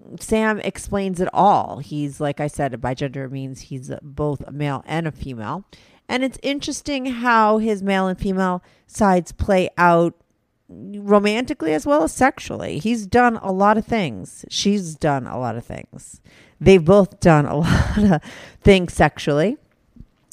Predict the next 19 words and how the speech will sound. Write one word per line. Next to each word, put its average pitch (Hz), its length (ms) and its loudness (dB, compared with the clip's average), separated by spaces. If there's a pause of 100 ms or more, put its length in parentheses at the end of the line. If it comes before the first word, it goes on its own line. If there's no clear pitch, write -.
(180)
And, 170 400 6
uh, 151 320 8 (300)
he 208 100 4
gets 196 260 8
into 170 320 2
all 156 280 8
of 143 180 0
those 147 320 4
really 135 300 2
interesting 139 420 -4
details. 143 520 0 (280)
So 226 320 10
I'm 233 240 6
just 285 220 0
gonna 240 160 2
get 208 180 2
right 190 180 4
back 196 280 4
on 190 360 4